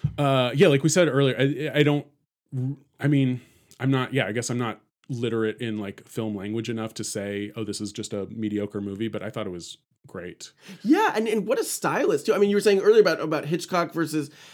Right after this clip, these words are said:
Speaker 2: I mean, William Castle, I, me not being, uh, very familiar with his other films,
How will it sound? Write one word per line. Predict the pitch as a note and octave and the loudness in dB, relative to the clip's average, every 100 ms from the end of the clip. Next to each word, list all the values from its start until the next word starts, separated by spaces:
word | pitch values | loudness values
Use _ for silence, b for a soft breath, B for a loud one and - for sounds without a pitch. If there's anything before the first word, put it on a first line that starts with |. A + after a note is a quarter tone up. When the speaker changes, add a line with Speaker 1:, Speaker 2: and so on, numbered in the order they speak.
| B | B
Speaker 2:
I | E3 | 2
mean, | G3 F3+ D#3 B | 4 4 2 B
William | F#3 A#3+ G#3+ | 2 2 2
Castle, | G3 G3+ D#3+ | -2 -2 -2
I, | E3+ D#3+ - _ - - F3+ | -2 -4 -6 _ -20 -14 -6
me | F#3 F#3 G3 G#3 | -2 0 2 4
not | F3+ D3 | 4 2
being, | E3 D#3+ D3 C#3 - | 2 2 0 -2 -2
uh, | D#3 | -2
very | D3+ D#3+ | 4 4
familiar | D3+ D#3+ F#3 F3 | 6 4 4 4
with | D3+ | 2
his | C#3+ C3+ | 0 -2
other | C3+ | -2
films, | C#3 A#3+ F3 | 0 -2 -2